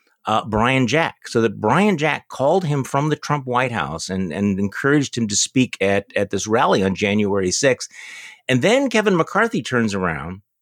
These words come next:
and hires the same guy in, in, in, uh, March, knowing that he was pushing the Stop the Steal stuff. So does this contribute to his incredible walk back and everything?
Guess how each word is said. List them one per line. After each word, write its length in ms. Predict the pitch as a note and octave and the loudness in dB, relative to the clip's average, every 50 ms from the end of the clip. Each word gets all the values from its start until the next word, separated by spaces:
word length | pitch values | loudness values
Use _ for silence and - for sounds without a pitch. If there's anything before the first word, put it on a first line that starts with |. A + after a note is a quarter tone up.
| _ _ - | _ _ -4
and 100 | A#2 A#2 | -2 -2
hires 360 | A2+ D#3+ F#3+ A3 A3+ G#3+ E3+ | 0 2 2 2 2 2 2
the 100 | D3 C#3+ | 0 -2
same 340 | C3 - - D#3+ E3+ F3 E3 | -2 0 0 0 0 0 0
guy 600 | C#3+ D3 D#3 F3+ F#3 C#3 - - - - - - - | 0 0 0 0 0 -4 -6 -8 -10 -14 -16 -12 -4
in, 240 | - A2 A2 A2+ A#2 - | 0 2 2 2 2 2
in, 240 | - A2+ A2+ A2+ A2+ - - | 0 2 2 2 0 -2 -4
in, 380 | G#2 G#2 G2+ G2 G2 F#2+ F#2 | -4 -4 -2 -2 -2 -2 -2
uh, 240 | F#2 E2 E2+ E2+ D#2 | -2 -4 -6 -6 -4
March, 400 | F2+ G#2 B2 C#3 B2+ A2+ - - | -4 -2 0 0 0 -2 -4 -4
knowing 680 | - A2+ A#2 D3 G#3 B3+ C#4 C#4+ A#3 F3+ E3 D#3+ D#3 C#3+ _ _ _ _ _ - | 0 2 2 4 4 2 2 2 2 0 0 -2 -4 -6 _ _ _ _ _ -6
that 120 | - D3+ C3+ | -2 0 2
he 120 | D3+ D3 | 4 4
was 200 | D3 D3+ C#3+ - | 4 2 0 0
pushing 480 | - - A3 A#3 - - G3+ F3+ E3 D3+ | -2 0 0 0 0 0 0 0 0 -2
the 80 | D3 | -2
Stop 380 | - - - E3 D#3+ E3 - - | -2 -2 0 2 0 0 0 -4
the 80 | E3 D3 | -6 -4
Steal 480 | - - - G#3 G#3+ A#3+ B3 A#3+ A#3+ | -4 -4 -2 0 0 2 2 2 0
stuff. 440 | - - - - - - - - _ _ _ _ _ | -2 -4 -4 -4 -4 -4 -6 -14 _ _ _ _ _
So 540 | - - - - C#3+ C3 C3 C3 C3 B2 - - - - - _ _ - | -12 -6 -2 0 2 4 4 4 4 2 0 -4 -20 -20 -20 _ _ -2
does 200 | A#2+ A#2+ G2+ G2+ | -2 0 2 2
this 200 | B2+ B2 - - | 2 0 0 0
contribute 540 | - B2 A2 - - C3+ B2+ D#3+ E3 - | 0 -2 0 2 0 0 2 2 -2 -2
to 140 | - - B2 | -2 -2 0
his 360 | G#2+ G2+ G2+ G2 F#2 E2+ - - - | 2 2 2 2 2 0 -4 -6 -2
incredible 580 | G#2+ G2 F#2+ - - A2 F#2+ F#2 E2 E2+ D#2+ D#2 | -2 -2 -2 0 0 0 0 0 0 -2 -4 -2
walk 400 | E2 G2 B2 C#3+ D3 - - - | -2 0 0 0 0 -2 -6 -4
back 300 | C#3+ C#3+ D3 D3 - - | -2 -2 -2 -2 -2 -2
and 100 | D3 C#3+ | -2 -2
everything? 460 | C#3 C#3+ C#3+ C#3 - C#3 C#3 C#3 | 0 0 -2 -2 0 -2 -2 -2